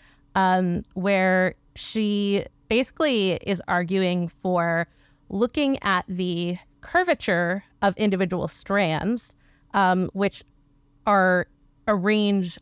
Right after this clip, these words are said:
on any single person's head and across, you know, all of humankind. And that curvature comes together to form a curl pattern. And then there's also the cross section of your hair. And that's, like, when we talk about coarse versus fine, that's what we're talking about.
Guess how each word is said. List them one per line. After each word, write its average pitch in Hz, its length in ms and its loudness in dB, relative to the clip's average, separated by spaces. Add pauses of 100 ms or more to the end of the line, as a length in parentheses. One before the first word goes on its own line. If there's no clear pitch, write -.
on 202 440 2
any 202 220 -2
single 185 240 -2
person's 180 360 -4
head 214 340 2
and 185 360 -4 (100)
across, - 520 -2 (120)
you 196 120 -2
know, 175 220 -2 (120)
all 185 200 4
of 180 80 0
humankind. 175 1000 -2 (480)
And 196 460 0
that 185 380 0
curvature 214 440 0
comes 185 300 -2
together 165 460 0
to 202 140 -6
form 165 420 -4
a - 40 -14
curl 185 240 -2
pattern. 185 420 -4 (340)
And 214 120 2
then 226 120 2
there's 214 240 0
also 294 340 2
the 233 100 -2
cross 208 420 0
section - 340 -6
of 156 120 -6
your 165 100 -6
hair. 170 400 -4
And 196 140 0
that's, 208 180 0
like, 226 200 0
when 208 200 0
we 202 100 0
talk 180 280 -2
about 190 200 -2
coarse 170 280 -4
versus 170 360 -6
fine, 240 540 0 (360)
that's 202 160 2
what 180 140 -2
we're 190 80 0
talking 185 360 -2
about. 180 380 2